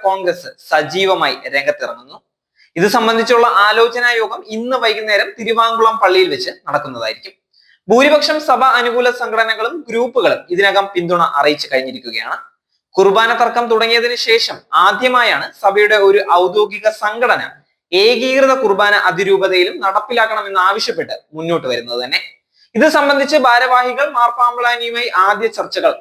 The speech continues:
നടത്തിയിരിക്കുന്നു. അദ്ദേഹത്തെ ഇക്കാര്യം അറിയിച്ചിരിക്കുകയാണ്. അതോടെ വിവിധ സഭാ അനുകൂല വിശ്വാസികളുടെ ആവശ്യത്തിന് വലിയ വഴിത്തിരിവാണ് ഉണ്ടായിരിക്കുന്നത്. കത്തോലിക്ക കോൺഗ്രസ് ഗ്ലോബൽ ഡയറക്ടർ ഫാദർ ഫിലിപ്പ് കവിയിൽ മാർപ്പാമ്പ്ലാനിയുടെ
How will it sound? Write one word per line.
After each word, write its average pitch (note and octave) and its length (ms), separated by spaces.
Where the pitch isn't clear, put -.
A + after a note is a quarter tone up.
നടത്തിയിരിക്കുന്നു. C3+ 580
അദ്ദേഹത്തെ G3+ 380
ഇക്കാര്യം G#3 400
അറിയിച്ചിരിക്കുകയാണ്. G3 680
അതോടെ G#3 240
വിവിധ G#3+ 240
സഭാ G#3+ 220
അനുകൂല G#3 280
വിശ്വാസികളുടെ G#3 560
ആവശ്യത്തിന് A#3 460
വലിയ F#3 440
വഴിത്തിരിവാണ് D#3 580
ഉണ്ടായിരിക്കുന്നത്. B2+ 580
കത്തോലിക്ക D4+ 560
കോൺഗ്രസ് C4 400
ഗ്ലോബൽ A#3+ 360
ഡയറക്ടർ A#3+ 400
ഫാദർ A3+ 280
ഫിലിപ്പ് B3+ 380
കവിയിൽ A3 280
മാർപ്പാമ്പ്ലാനിയുടെ G#3+ 760